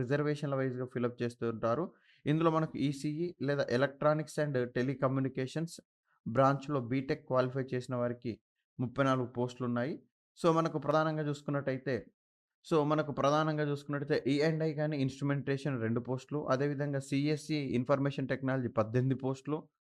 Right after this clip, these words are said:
మెకానికల్ పదహారు పోస్టులు, ట్రిపుల్ ఈ లేదా ఎలక్ట్రానిక్స్, ఎలక్ట్రికల్ వచ్చేసరికి ఐదు పోస్టులు, సివిల్ వచ్చేసరికి మూడు పోస్టులు, కెమికల్ వచ్చేసరికి రెండు పోస్టులు ఉండడం జరిగింది. అదేవిధంగా నలభై ఐదు పోస్టులు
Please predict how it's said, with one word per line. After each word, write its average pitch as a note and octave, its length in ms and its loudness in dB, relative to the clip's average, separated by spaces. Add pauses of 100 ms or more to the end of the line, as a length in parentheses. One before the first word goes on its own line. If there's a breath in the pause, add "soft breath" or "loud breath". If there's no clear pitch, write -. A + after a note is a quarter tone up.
(300)
మెకానికల్ D3 720 4
పదహారు B2+ 400 2
పోస్టులు, C3+ 360 -4
ట్రిపుల్ C3+ 320 0
ఈ D#3 100 2 (200)
లేదా C3+ 240 4
ఎలక్ట్రానిక్స్, C3 640 2 (100)
ఎలక్ట్రికల్ C3 460 0
వచ్చేసరికి B2 320 -2
ఐదు A#2+ 240 2
పోస్టులు, C3 280 -4
సివిల్ C#3 360 -2
వచ్చేసరికి B2+ 420 -2
మూడు A#2+ 220 2
పోస్టులు, C3+ 280 -4 (560)
కెమికల్ D3 400 4
వచ్చేసరికి C#3 400 -2
రెండు A#2+ 220 0
పోస్టులు B2 340 -4
ఉండడం A#2 260 2
జరిగింది. A2 340 -2 (760)
అదేవిధంగా E3 640 6 (180)
నలభై E3 360 6
ఐదు D#3+ 120 2 (100)
పోస్టులు D#3 420 0